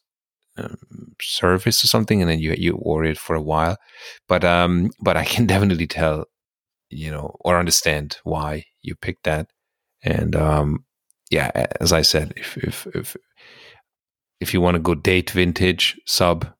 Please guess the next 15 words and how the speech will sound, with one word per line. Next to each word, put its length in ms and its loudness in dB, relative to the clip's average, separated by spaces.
sixteen 400 -2
sixty-five 640 -2
is 400 0
definitely 480 -6
up 180 -8
there. 220 -2
So, 240 -4
so, 160 -2
and, 240 2
and 220 0
yours 240 4
is 80 0
a 60 2
beautiful 400 -4
example. 680 0